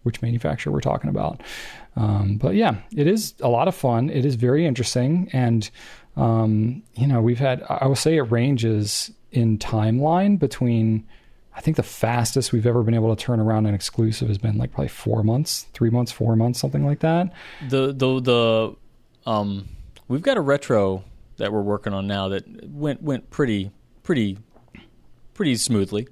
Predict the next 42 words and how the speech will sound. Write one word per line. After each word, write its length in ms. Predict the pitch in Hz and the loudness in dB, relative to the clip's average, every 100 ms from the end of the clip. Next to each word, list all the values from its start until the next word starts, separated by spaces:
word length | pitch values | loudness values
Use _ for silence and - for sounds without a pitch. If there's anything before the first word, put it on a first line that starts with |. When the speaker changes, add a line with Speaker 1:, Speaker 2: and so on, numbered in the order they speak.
| _ _ - _ - | _ _ -20 _ -6
Speaker 1:
It, 260 | 185 214 220 | -2 -2 0
it's 220 | 220 - | -2 2
gone 180 | 269 185 | 2 2
smoothly, 500 | - 139 175 156 113 | 2 2 2 2 2
but 120 | 120 | 0
it's 100 | 139 | -2
still 240 | - 135 | 0 0
taken 560 | 156 117 113 110 107 98 | 2 0 0 0 0 -2
four 600 | - - - 135 123 110 | -8 -18 -6 -2 2 2
or 100 | 104 | 0
five 280 | - 104 98 | 0 0 0
months. 480 | 101 113 - - 240 | 0 0 -2 -6 -4
Um, 480 | 127 117 110 107 104 - - - - - | -2 0 2 2 0 -4 -18 -20 -12 -2
you 120 | 117 | 2
know, 360 | 104 110 139 143 | 2 0 -2 -4
especially 320 | - 151 131 | -2 2 2
by 60 | |
the 80 | 113 | 2
time 140 | 127 117 | 0 -2
it's 100 | 117 | -2
actually 340 | 113 123 104 104 - - | -2 -4 -4 -6 -14 -6
delivered, 520 | 113 104 117 110 101 | -2 2 2 2 0
it'll 160 | 107 127 | 0 0
have 100 | 107 | 0
been 220 | 101 98 | 0 -2
probably 220 | 113 - | -2 -4
six 280 | - 131 - | -4 -6 -4
months. 360 | 139 - - - - - - - | -4 -2 -6 -10 -14 -20 -20 -6
Um, 300 | - 120 110 | 0 2 2
Speaker 2:
Yeah. 100 | 107 | 2
Speaker 1:
we 100 | 113 131 | 2 2
have 100 | 110 | 2
other, 320 | 110 120 120 | 2 2 0
you 180 | 123 113 | -2 -2
know, 240 | 107 139 | 0 -2
we 220 | 131 110 | -2 -2
have, 200 | 107 107 | 0 -2
uh, 100 | - - _ | -6 -6 _
other 260 | - 135 156 | -2 2 2
ones 280 | 131 123 120 | 2 0 -2
that 140 | 131 | -2
we 320 | 117 113 107 | 0 0 -2